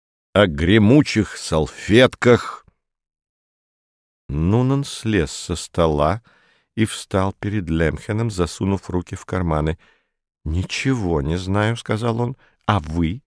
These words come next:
"К сожалению, я тоже ничего не знаю. Ни о рачьем глазе, ни о гремучих салфетках. А между тем они существуют".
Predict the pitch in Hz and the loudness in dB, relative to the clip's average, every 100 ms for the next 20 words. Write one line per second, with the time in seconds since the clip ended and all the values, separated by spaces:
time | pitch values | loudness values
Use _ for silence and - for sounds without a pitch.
0 | _ _ _ _ _ _ _ _ _ _ | _ _ _ _ _ _ _ _ _ _
1 | - - 90 90 113 117 117 113 110 104 | -14 -2 0 4 6 8 8 6 6 8
2 | 104 104 - 110 92 60 62 65 67 82 | 6 4 6 6 6 0 -6 -6 -6 -2
3 | 80 71 67 65 64 67 50 - _ - | 0 0 -4 -6 -6 -6 -6 -10 _ -20
4 | - - - 95 113 98 127 98 107 101 | -20 -10 2 6 6 6 6 6 6 4
5 | - 82 80 64 69 69 92 95 127 107 | 2 -2 -2 -2 -2 4 4 6 6 8
6 | 120 - 107 85 87 90 110 - 101 - | 6 4 2 4 4 6 4 4 0 2
7 | 98 92 107 107 - - - _ _ _ | 2 4 4 2 0 -12 -12 _ _ _
8 | - 104 101 85 67 95 - 156 143 64 | 0 4 4 2 2 0 4 6 6 4
9 | - _ - _ 85 90 90 147 127 - | -10 _ -20 _ 2 4 6 4 2 2
10 | 120 - - 113 - - 92 160 131 67 | 2 2 0 0 -2 -4 4 6 6 2
11 | - - | -6 -18